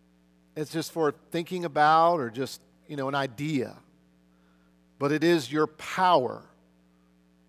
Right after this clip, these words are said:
unto salvation. Would you help us, Lord,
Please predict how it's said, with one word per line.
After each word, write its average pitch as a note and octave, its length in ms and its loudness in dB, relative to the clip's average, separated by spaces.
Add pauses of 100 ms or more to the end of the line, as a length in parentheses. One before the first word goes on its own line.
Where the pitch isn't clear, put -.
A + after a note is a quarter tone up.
unto D3+ 460 -6
salvation. A#2+ 680 -6 (1400)
Would C#3+ 160 -2
you E3 100 4
help F3 240 6
us, F#3 180 2
Lord, E3+ 440 2